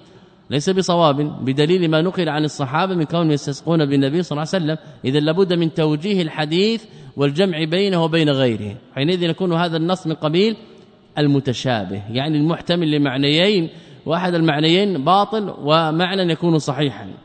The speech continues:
لكن بعض الناس يفهم من تلك غير مراد الله ورسوله،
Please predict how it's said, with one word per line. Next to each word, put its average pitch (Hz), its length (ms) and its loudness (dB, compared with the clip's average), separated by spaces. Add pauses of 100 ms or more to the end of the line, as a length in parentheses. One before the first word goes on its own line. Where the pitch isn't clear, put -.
(1200)
لكن 180 340 0
بعض 180 240 -2
الناس 165 300 -4
يفهم 160 240 -4
من 151 160 -2
تلك 139 380 -6 (100)
غير 151 360 -4
مراد 151 340 -2
الله 151 300 -4
ورسوله، 208 640 -2